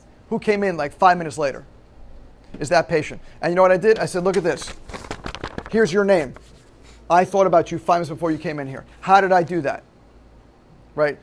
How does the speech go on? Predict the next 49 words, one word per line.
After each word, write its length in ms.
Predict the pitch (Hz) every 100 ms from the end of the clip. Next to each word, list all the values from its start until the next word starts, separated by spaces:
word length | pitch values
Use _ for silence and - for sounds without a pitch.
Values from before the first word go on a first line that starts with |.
| _
That's 220 | 175 170
the 120 | - 160
innate 240 | 160 151
thought 220 | - 139
flash, 320 | - - - -
right? 240 | 135 135 - _ - -
I 80 | 151
got, 160 | 175 170 - -
and 80 |
it 20 | 175
was 160 | 175
like, 180 | 180 -
I'm 100 | 160
adjusting, 600 | 156 208 254 165 156 185 - - _ - - - -
and 140 | 165
I 40 |
wasn't 280 | 175 196 185
thinking 200 | 226 247
about 200 | 185 151
her, 160 | 139 160
and 160 | 165
all 100 | 170
of 60 | 208
a 20 |
sudden, 240 | 220 214 190
it 100 | 156
just 120 | 156
went 160 | 165
whoosh, 160 | 143 - - _ - _ -
right 140 | 175
into 100 | 175
my 140 | 170 160
brain, 320 | 165 135 117
and 120 | 135
she 160 | 123 165
walks 320 | 151 147 -
in, 120 | 120 - - _ _ _ _ _ _
right? 220 | - 127 - _ _ -
That's 380 | 160 165 - - _ _ _ _
what 120 | 147
we're 80 | 139
talking 340 | 147 135 127 120
about, 240 | 113 101 _ _ _ _ _ _ _ _ -
right? 220 | 123 117 -
That's, 200 | 143 -
it's 160 | 139
a 60 | 139
quiet 440 | - 151 151 151
voice, 460 | 139 147 143 139